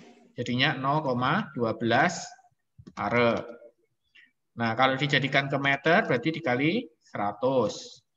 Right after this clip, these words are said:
Balik lagi jadi dua belas meter persegi.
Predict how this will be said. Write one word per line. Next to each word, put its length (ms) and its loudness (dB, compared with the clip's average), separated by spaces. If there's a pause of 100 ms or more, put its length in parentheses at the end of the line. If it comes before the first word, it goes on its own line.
(1040)
Balik 280 -2
lagi 280 0
jadi 280 0
dua 200 2
belas 600 2 (680)
meter 760 0 (280)
persegi. 520 -8